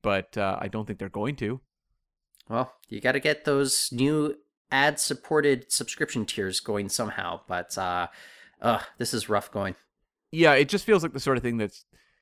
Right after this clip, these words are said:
Speaker 1: I, I'm sure there's a way to do this properly, but this is doing it in a way that's distracting, which is a, that's
Speaker 2: Yeah.
Speaker 1: a problem. Like, when you're trying to tell a story,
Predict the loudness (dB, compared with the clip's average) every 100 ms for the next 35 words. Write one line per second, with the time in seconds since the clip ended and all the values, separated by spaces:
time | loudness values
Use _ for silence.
0 | _ _ _ _ _ -2 0 0 -2 -2
1 | -2 0 0 0 0 0 -2 -2 0 0
2 | -2 -6 -6 -4 0 2 2 0 -4 -6
3 | -2 -2 -2 -6 _ _ -16 0 2 4
4 | 2 0 0 -2 -4 -12 -12 -8 -2 0
5 | -2 -8 -14 -16 -12 -10 -6 -2 -4 -4
6 | -4 -2 0 2 6 6 6 0 -2 -2
7 | -2 -2 0 0 0 -2 2 4 2 -2
8 | -2 0 0 -4